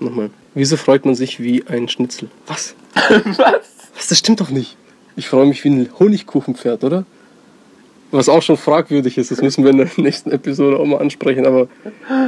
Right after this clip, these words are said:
Speaker 1: wieso freut man sich wie, man freut sich nicht wie ein Schnitzel, Tobias.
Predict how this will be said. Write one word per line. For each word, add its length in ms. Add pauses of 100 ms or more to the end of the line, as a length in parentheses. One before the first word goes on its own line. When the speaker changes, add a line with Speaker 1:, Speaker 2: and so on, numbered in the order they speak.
(420)
Speaker 1:
wieso 260
freut 300
man 80
sich 160
wie, 80
man 180
freut 420
sich 140
nicht 180
wie 80
ein 80
Schnitzel, 440
Tobias. 600